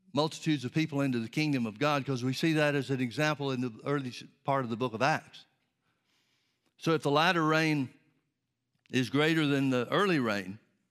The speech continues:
then we could certainly expect and should certainly expect the examples of mass salvation or evangelism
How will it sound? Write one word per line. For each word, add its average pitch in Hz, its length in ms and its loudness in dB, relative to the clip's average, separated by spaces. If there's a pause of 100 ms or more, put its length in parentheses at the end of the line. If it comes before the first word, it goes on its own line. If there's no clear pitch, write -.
(800)
then 139 220 2
we 156 140 2
could 143 280 0
certainly 143 440 0
expect 160 400 0
and 123 100 0
should 185 240 -2
certainly 135 320 0
expect 135 460 0 (580)
the 131 140 0
examples 147 580 0
of 123 140 0
mass 147 560 0 (1120)
salvation 147 800 0
or 120 140 2
evangelism 131 720 -2